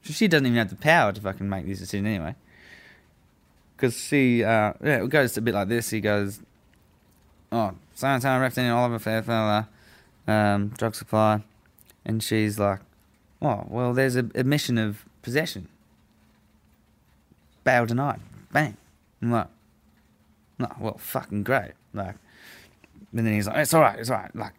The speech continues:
he, back on the phone to me after, he's like, "It's okay, like, it, that's just a, that's just not even, that's the duty solicitor. No, no, the duty fucking judge or whatever.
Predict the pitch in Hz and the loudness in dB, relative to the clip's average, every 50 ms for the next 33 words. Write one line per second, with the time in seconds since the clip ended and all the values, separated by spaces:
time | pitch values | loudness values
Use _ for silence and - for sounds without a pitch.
0 | _ _ - - 120 117 87 101 117 117 - 120 113 104 - 110 110 104 101 107 | _ _ -8 -6 -6 -4 -2 -2 -2 -2 0 -2 -2 0 0 0 0 0 0 0
1 | 104 101 101 95 - 101 98 98 98 95 95 107 120 135 127 107 101 98 98 101 | 0 0 0 0 -2 -4 -4 -2 -4 -4 -4 -2 0 0 2 2 0 0 0 0
2 | 98 95 - 85 101 95 - _ _ _ _ _ _ _ _ _ - 120 113 - | -2 -4 -4 -6 -8 -8 -12 _ _ _ _ _ _ _ _ _ -4 -4 -2 -2
3 | - 117 - - 110 107 101 98 98 98 104 - - _ - - 110 104 - - | -4 -6 -2 0 2 2 4 2 0 -2 -6 -12 -20 _ -10 -8 -8 -6 -6 -6
4 | 110 - - 107 104 - - 104 104 101 101 101 98 95 95 - 117 - 110 98 | -6 -4 -4 -4 -4 -4 -4 -4 -4 -2 -2 -4 -4 -6 -6 -8 -6 -4 -4 -2
5 | 98 110 110 113 110 104 101 95 98 - - _ _ _ _ - _ _ - - | 0 2 2 4 4 2 0 -2 -4 -10 -16 _ _ _ _ -20 _ _ -20 -12
6 | - 113 117 113 107 101 - - - - - - - - 120 110 104 104 - - | -4 -2 -2 -2 -2 -4 -8 -10 -14 -18 -20 -14 -4 -2 0 0 2 0 -2 -4
7 | 101 104 101 - 113 113 104 101 98 - 90 85 - 90 90 87 92 76 82 92 | -6 -6 -2 0 0 0 2 0 -2 -4 -8 -8 -8 -10 -6 -4 -4 -4 -4 -4
8 | 92 95 92 85 - | -6 -6 -8 -8 -10